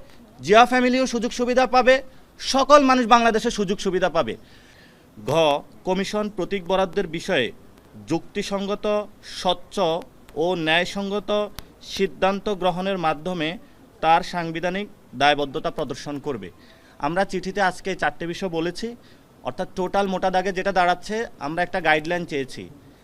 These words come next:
যে আপনি বলতে পারবেন না এই প্রতীকটা অন্তর্ভুক্ত হবে, ওইটা বাদ যাবে, এটা নির্দিষ্ট একটা প্রসিডিওরের মধ্যে থাকতে হবে, নীতিমালার মধ্যে থাকতে হবে। তারা এ বিষয়ে নেক্সট মিটিংয়ে সিদ্ধান্ত নেবে, এটার মধ্যে দিয়ে আমাদেরকে জানাবে। আর যেটা হয়েছে,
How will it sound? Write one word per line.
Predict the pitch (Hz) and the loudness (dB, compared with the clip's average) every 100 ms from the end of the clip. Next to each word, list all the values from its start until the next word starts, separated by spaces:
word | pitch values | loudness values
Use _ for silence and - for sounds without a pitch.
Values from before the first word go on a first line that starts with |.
| - | -6
যে | 127 | 0
আপনি | 160 - | 0 0
বলতে | 175 170 170 190 | 0 2 2 2
পারবেন | 196 185 202 | 2 2 0
না | 208 202 | 0 0
এই | 165 | -2
প্রতীকটা | 165 180 185 - 190 | -4 -4 -4 -2 -2
অন্তর্ভুক্ত | 175 190 185 - | -2 -4 -6 -4
হবে, | 196 185 | -4 -2
ওইটা | 190 160 185 | -2 0 0
বাদ | 170 160 | 2 0
যাবে, | 147 170 202 202 - | 0 -2 -2 -8 -10
এটা | 160 | -8
নির্দিষ্ট | 165 160 165 - - - 208 233 - - - | -8 -8 -8 -8 -10 -4 -4 -4 -10 -20 -20
একটা | - 156 | -14 -10
প্রসিডিওরের | 180 - 175 190 | -8 -4 -2 0
মধ্যে | 190 180 | 0 -2
থাকতে | 196 175 - 190 | -4 -6 -6 -6
হবে, | 190 190 | -4 -4
নীতিমালার | 180 170 165 160 | -4 -4 -2 -2
মধ্যে | 139 156 | -4 -8
থাকতে | 156 - 135 | -10 -10 -10
হবে। | 110 101 | -10 -8
তারা | 139 160 | -6 -6
এ | |
বিষয়ে | 160 180 180 180 - - | -6 -6 -6 -8 -16 -10
নেক্সট | 139 143 - | -8 -8 -8
মিটিংয়ে | 160 170 180 | -10 -8 -8
সিদ্ধান্ত | 175 147 175 170 | -8 -6 -6 -6
নেবে, | 185 185 226 - - - - | -6 -6 -8 -12 -20 -20 -8
এটার | 139 160 | -6 -4
মধ্যে | 165 | -4
দিয়ে | 165 170 | -2 0
আমাদেরকে | 151 143 147 151 | 0 -2 -4 -4
জানাবে। | 131 127 120 90 - - - - - _ - _ | -2 -2 -4 -8 -16 -20 -20 -20 -20 _ -20 _
আর | - | -8
যেটা | 131 175 214 | -4 -2 0
হয়েছে, | 214 220 214 233 | 0 0 0 -4